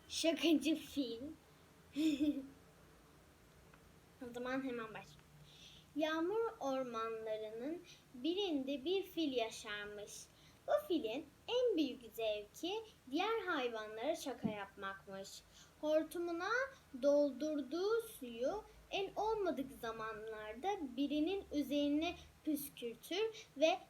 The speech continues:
kahkahalarla gülermiş. Bazen ne, bazen de öyle kötü şakalar yaparmış ki hayvanlar ne yapacaklarını şaşırırlarmış. Bu şakalardan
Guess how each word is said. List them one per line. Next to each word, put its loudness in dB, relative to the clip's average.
kahkahalarla 0
gülermiş. -4
Bazen 2
ne, 2
bazen 0
de 2
öyle 6
kötü 0
şakalar 0
yaparmış 0
ki 0
hayvanlar 0
ne 0
yapacaklarını 0
şaşırırlarmış. -8
Bu 8
şakalardan 0